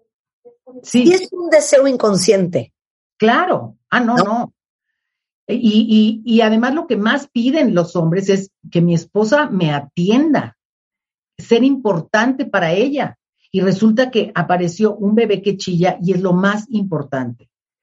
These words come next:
Speaker 1: Y otra cosa también, muchas mamás al convertirse en mamás se les olvida que son esposas y priorizan el rol de madre sobre el rol de esposa.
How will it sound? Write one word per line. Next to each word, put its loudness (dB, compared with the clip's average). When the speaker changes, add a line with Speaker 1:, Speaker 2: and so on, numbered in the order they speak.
Speaker 1:
Y 4
otra 0
cosa -6
también, 0
muchas 0
mamás 0
al -2
convertirse 0
en 0
mamás -2
se 0
les -4
olvida 0
que -4
son 0
esposas -6
y 4
priorizan 0
el 2
rol 2
de -4
madre -2
sobre 2
el 0
rol 0
de 0
esposa. -10